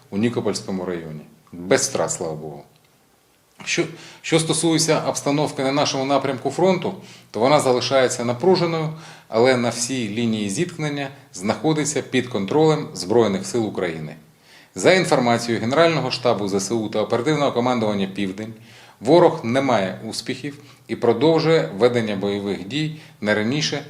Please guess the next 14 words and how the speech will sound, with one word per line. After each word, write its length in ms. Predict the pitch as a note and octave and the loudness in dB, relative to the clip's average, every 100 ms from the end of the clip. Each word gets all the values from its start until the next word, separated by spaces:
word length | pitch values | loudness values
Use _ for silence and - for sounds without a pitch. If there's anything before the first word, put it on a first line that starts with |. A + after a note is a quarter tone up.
| - | -14
зайнятому 600 | F2 A#2+ B2 B2+ B2+ B2+ A#2+ - - | 0 2 2 0 -4 -6 -8 -16 -6
рубежі 480 | G2 F2+ F#2+ G#2 - | -4 -2 -2 -4 -6
оборони. 480 | F#2 F2+ F2 D2 - _ _ _ - _ _ | -6 -4 -4 -8 -14 _ _ _ -20 _ _
Бойовий 380 | - C#3+ E3+ E3 | 2 6 8 6
дух 280 | A2 G#2 G#2 - - - | 2 -2 -4 -4 -14 -10
всіх 340 | - B2 - | -2 -2 -2
наших 320 | G#2 F#2+ - | -4 -4 -8
частин 380 | - - - F2+ E2 | -8 -10 -6 -6 -4
високий, 540 | G#2 - D#3+ D#3+ C#3 - - - _ | -4 0 0 0 -8 -12 -20 -20 _
вони 260 | G#2+ C3+ C#3 | -4 0 0
чітко 440 | C#3 - E3+ - | 0 0 0 -2
виконують 720 | F#3+ G3 - F3 E3+ D#3+ D#3 - - | -2 -4 2 2 4 0 -4 -8 -6
бойові 340 | F#2 G#2+ A2+ | 0 2 2
розпорядження. 760 | A#2+ - G2 E2+ D#2 D#2+ D#2+ | 2 0 -2 -2 -4 -8 -14